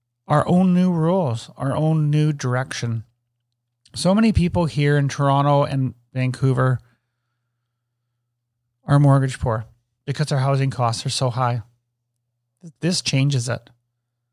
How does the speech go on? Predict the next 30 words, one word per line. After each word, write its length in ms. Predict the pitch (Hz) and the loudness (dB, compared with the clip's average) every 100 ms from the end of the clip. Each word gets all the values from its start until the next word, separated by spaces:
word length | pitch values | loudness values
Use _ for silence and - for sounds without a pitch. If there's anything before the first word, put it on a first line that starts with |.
| _ _ _ _ _ _ _ _ _ _ _ _ _ _ | _ _ _ _ _ _ _ _ _ _ _ _ _ _
Does 160 | 147 165 | -2 -2
this 100 | 151 | -2
change 320 | - 160 156 | 0 0 0
the 60 | 151 | -2
perspective 580 | 151 - 156 147 147 | -4 -2 -2 -2 0
on 140 | 151 135 | 2 2
what 180 | 131 139 | 2 0
we 100 | 131 | -4
see 560 | - - 135 151 139 - _ | -4 -2 -2 -2 -4 -10 _
we 180 | 127 131 | -2 0
need? 420 | 123 139 190 - - _ _ _ _ _ _ _ _ _ _ _ _ _ _ _ _ _ _ _ | 2 0 -2 -8 -20 _ _ _ _ _ _ _ _ _ _ _ _ _ _ _ _ _ _ _
Or 140 | 151 156 | 0 2
do 80 | |
we 100 | 156 | 2
go 120 | 156 143 | 2 2
back 260 | 135 131 | 2 0
to 100 | 135 | -2
the 140 | 123 127 | 0 0
old 160 | 123 | 0
way, 280 | 127 120 120 - _ _ _ _ _ _ _ 165 | -2 -2 -4 -6 _ _ _ _ _ _ _ -4
working 340 | 131 127 123 | -2 0 0
nine 180 | 120 123 | 2 2
hundred 260 | 135 127 | 2 2
hours 340 | 127 127 131 131 | 2 2 0 0
a 60 | |
week, 340 | 127 127 - - _ _ _ _ _ _ - | -2 -4 -6 -20 _ _ _ _ _ _ -2
barely 240 | 143 139 | 0 2
seeing 260 | 127 139 131 | 2 2 4
your 160 | 123 | 2
kids, 500 | 120 - 123 - - | 0 -4 -4 -6 -18